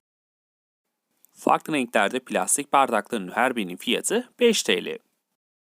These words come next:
Simbo markasına ait dört yüz milim French press'in fiyatı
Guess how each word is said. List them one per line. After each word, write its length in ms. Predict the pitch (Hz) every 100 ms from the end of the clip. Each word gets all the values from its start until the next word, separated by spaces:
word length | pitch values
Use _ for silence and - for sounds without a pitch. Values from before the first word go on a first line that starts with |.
| _ _ _ _ _ _ _ _ _
Simbo 440 | - - 240 247 226
markasına 520 | 202 196 185 170 -
ait 280 | 131 151 -
dört 220 | 101 -
yüz 120 | 220
milim 240 | 214 202 151
French 320 | 151 156 -
press'in 380 | 175 160 - -
fiyatı 520 | 117 - - 214